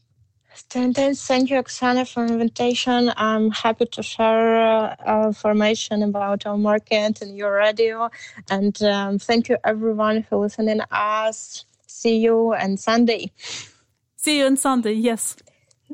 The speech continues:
Speaker 2: All Ukrainian community help, uh, to collect money and other,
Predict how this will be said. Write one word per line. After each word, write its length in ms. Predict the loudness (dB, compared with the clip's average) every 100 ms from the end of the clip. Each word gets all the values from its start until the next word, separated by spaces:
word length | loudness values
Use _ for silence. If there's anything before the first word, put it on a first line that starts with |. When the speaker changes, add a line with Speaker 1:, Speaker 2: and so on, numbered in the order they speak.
| -20 _ -2
Speaker 2:
All 180 | 0 2
Ukrainian 600 | 0 -2 0 0 0 -2
community 760 | -2 -2 -2 -4 -4 -4 -4 -6 -4
help, 420 | -2 -2 -6 _ _ _ _ _ -12
uh, 120 | -8 -2
to 180 | -2 -2
collect 460 | -2 -2 -2 -4
money 540 | -2 0 0 2 0 -4
and 440 | -4 -4 -2 -4 -6 -4
other, 500 | -4 -2 -4 -4